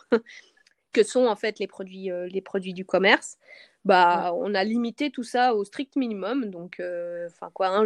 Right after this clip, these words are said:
Speaker 1: un énorme bac de gel douche pour toute la famille et puis, euh, et puis, euh, bah, mes poudres pour moi. Ma fille, elle refuse de se mettre, elle dit, de la nourriture sur la tête. C'est pas de la nourriture, ça se mange pas, mais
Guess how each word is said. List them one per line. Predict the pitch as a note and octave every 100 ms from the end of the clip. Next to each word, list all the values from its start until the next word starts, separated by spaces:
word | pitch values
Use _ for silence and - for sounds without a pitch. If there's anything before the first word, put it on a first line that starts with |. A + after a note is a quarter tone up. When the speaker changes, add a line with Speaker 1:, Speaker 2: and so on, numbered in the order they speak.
| G3+
Speaker 1:
un | G3+ G#3
énorme | G#3 A3 A3+ G#3 F#3+ F#3+
bac | F#3 F#3+ F#3+
de | F#3+
gel | F#3+ F#3 F#3
douche | G#3+ -
pour | - -
toute | G3+
la | G3
famille | F#3+ F#3+ G#3+ B3 A#3+
et | F#3+
puis, | - G3+ F#3+
euh, | F3 F3 F3
et |
puis, | F#3 - G#3+
euh, | F3+
bah, | E3+ E3+
mes | G3+
poudres | G3+ C4 A3+
pour | - G#3
moi. | G#3+ A3+ D4+ _ _ - _ _ _ -
Ma | G#3
fille, | - B3+ B3
elle | G3
refuse | A3 A#3 C#4 A#3+
de | G3+
se | -
mettre, | G3+ A3 - - -
elle | F#3 F#3+
dit, | G3 F#3+
de | F#3+
la | F3
nourriture | G3 G#3+ G3+ - G#3
sur | - F#3
la | F#3
tête. | A3+ C4
C'est | - -
pas | G#3+
de |
la | A3
nourriture, | G#3+ G#3 A#3 A#3+
ça | G3
se | F#3+
mange | G3+ G3
pas, | G#3 G3+
mais | F#3+ F#3